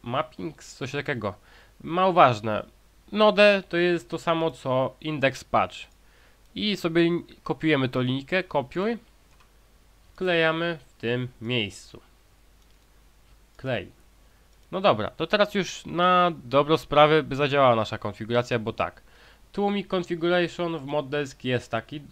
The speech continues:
jest taka konfiguracja dodana, powinno zadziałać. Ale przecież to jest tylko konfiguracja, że jest bez tłumika przecież. Nie możemy wybrać żadnej konfiguracji, więc trzeba dodać kolejną.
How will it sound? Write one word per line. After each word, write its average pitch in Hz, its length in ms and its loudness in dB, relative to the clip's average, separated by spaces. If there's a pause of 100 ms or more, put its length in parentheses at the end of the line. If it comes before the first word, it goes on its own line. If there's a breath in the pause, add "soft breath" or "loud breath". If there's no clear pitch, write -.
(140)
jest 147 200 -6
taka - 180 -8
konfiguracja - 320 -12
dodana, 190 420 6 (480 soft breath)
powinno 165 260 -2
zadziałać. 120 520 -4
Ale 156 440 2
przecież 175 360 -10
to - 80 -2
jest 170 240 -6
tylko 175 240 -4
konfiguracja, 175 640 -2
że 170 140 0
jest 180 140 -2
bez 180 180 0
tłumika 196 480 -2
przecież. - 400 -14
Nie 156 80 -6
możemy 190 260 -2
wybrać 107 280 -4
żadnej 110 180 -10
konfiguracji, 110 560 -6
więc 170 240 2
trzeba 123 240 2
dodać 135 260 -2
kolejną. 120 460 2